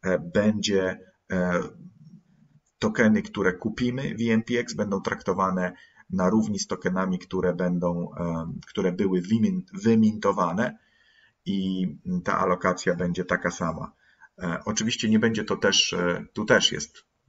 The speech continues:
tu jest cała teoria gry, żebyśmy sobie myśleli. Na przykład, jeżeli chodzi o V M P X, to będzie to oczywiście godzinowo, bum, wymintowane, zamknięte,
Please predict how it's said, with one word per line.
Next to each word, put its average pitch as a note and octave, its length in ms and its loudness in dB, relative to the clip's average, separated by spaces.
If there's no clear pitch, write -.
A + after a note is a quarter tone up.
tu F#2 100 -4
jest F2 180 -4
cała F#2+ 220 4
teoria F#2+ 360 2
gry, G2 240 0
żebyśmy F2 500 -4
sobie F2 280 -2
myśleli. E2+ 560 -2
Na E2+ 100 -6
przykład, - 380 -2
jeżeli F#2+ 240 -2
chodzi G2 380 0
o F2+ 160 0
V G2 100 -4
M F2+ 80 -2
P F#2+ 240 2
X, - 260 -4
to F2+ 240 4
będzie F#2 380 0
to F2 260 -2
oczywiście F2+ 800 -4
godzinowo, G2+ 840 4
bum, F#2+ 380 0
wymintowane, F#2 760 0
zamknięte, G#2 640 0